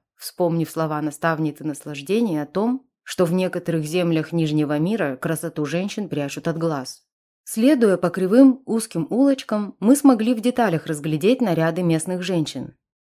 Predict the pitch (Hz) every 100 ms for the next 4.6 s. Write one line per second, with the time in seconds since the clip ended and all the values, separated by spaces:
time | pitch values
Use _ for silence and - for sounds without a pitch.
0 | _ - 185 202 202 208 262 277 196 175
1 | 202 196 180 175 170 170 - 254 208 151
2 | 165 208 233 180 151 139 170 175 202 196
3 | - 165 - 175 175 170 147 - 156 143
4 | 165 196 254 175 139 143